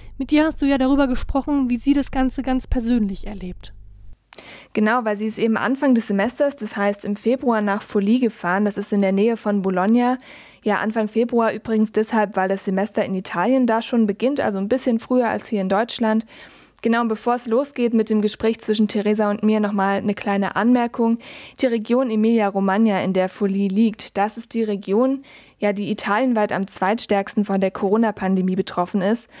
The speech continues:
Speaker 2: Und genau aus dem Grund, weil das halt quasi jetzt nochmal ein schwierigerer Umstand ist, unter dem sie da im Erasmus ist, habe ich sie eben auch nochmal gefragt, ähm, was sie eigentlich aktuell so macht und vor allem, wie es ihr so damit geht.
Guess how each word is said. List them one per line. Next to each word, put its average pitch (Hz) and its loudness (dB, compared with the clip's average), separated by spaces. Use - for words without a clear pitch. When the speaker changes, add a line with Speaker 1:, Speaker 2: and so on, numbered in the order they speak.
Speaker 2:
Und - -2
genau 214 2
aus 226 -4
dem 220 -2
Grund, 240 0
weil 208 2
das 208 -4
halt 202 0
quasi 208 -2
jetzt 208 -4
nochmal 202 0
ein 196 -2
schwierigerer 226 0
Umstand 240 2
ist, 220 -2
unter 214 2
dem 202 2
sie 202 0
da 196 2
im 208 0
Erasmus 202 0
ist, - -2
habe 220 0
ich 220 -2
sie 214 2
eben 208 0
auch 147 0
nochmal 208 2
gefragt, 202 -4
ähm, 214 0
was 220 -2
sie 233 0
eigentlich 220 0
aktuell 208 -2
so 208 -2
macht 208 0
und 208 -4
vor - -4
allem, 220 2
wie 220 -2
es 208 -6
ihr 208 0
so 202 2
damit 196 0
geht. - -4